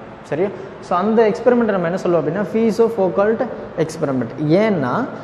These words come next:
ஃபீசோவோட எக்ஸ்பெரிமெண்ட்ல இருந்து தான் இந்த ஃபோகால்ட் சயின்டிஸ்ட் வந்து இதனுடைய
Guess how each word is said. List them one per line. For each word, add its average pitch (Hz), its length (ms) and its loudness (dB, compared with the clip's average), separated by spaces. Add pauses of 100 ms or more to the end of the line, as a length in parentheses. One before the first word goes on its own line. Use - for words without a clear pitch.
(200)
ஃபீசோவோட 160 560 4
எக்ஸ்பெரிமெண்ட்ல 180 760 2
இருந்து 214 360 6
தான் 277 140 -2 (500)
இந்த 220 240 2
ஃபோகால்ட் 214 420 4
சயின்டிஸ்ட் 170 380 -2
வந்து 180 120 -4
இதனுடைய 180 360 0